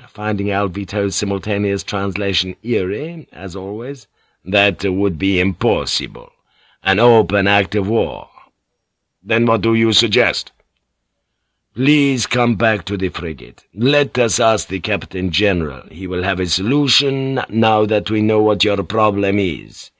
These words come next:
He's the military man, we are not."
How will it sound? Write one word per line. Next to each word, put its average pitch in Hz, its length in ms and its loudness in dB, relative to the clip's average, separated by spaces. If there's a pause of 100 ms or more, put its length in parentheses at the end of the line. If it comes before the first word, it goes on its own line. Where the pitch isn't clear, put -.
(320)
He's 107 320 -2
the 104 120 6
military 107 600 4
man, 98 320 2
we 101 100 2
are 101 120 2
not." 107 480 -2